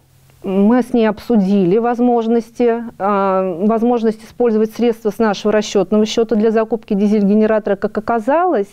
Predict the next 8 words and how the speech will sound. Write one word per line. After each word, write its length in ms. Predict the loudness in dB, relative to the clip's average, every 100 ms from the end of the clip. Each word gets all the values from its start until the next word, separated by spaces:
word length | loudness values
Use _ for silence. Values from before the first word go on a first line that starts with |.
| _ -2
он 180 | 0 -2
стоит 380 | 0 0 0 -2 -14 -20 -18 -18 -18 -10 -6
около 300 | -2 -2 -2
ста 200 | -4 -4
тысяч 460 | -2 -4 -4 -4
рублей, 560 | -2 0 2 2 0 -4 -20 -20 _
а, 420 | -8 -2 0 0 -2
и 520 | -2 0 2 2